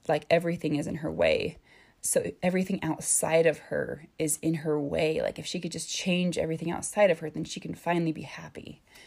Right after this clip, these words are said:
I totally relate to this whole challenge that she has, this whole movie. So when she first meets Prince Hans,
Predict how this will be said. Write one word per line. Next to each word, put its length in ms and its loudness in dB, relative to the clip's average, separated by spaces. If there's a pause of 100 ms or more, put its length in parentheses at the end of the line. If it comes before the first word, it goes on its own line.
(140)
I 80 -4
totally 540 2
relate 640 0
to 480 -2 (800)
this 240 4
whole 560 2 (920)
challenge 720 0
that 160 -10
she 140 -8
has, 520 -4 (340)
this 180 -10
whole 200 -2
movie. 420 -6 (800)
So 140 -2
when 120 6
she 140 4
first 360 2
meets 240 4
Prince 280 0
Hans, 720 0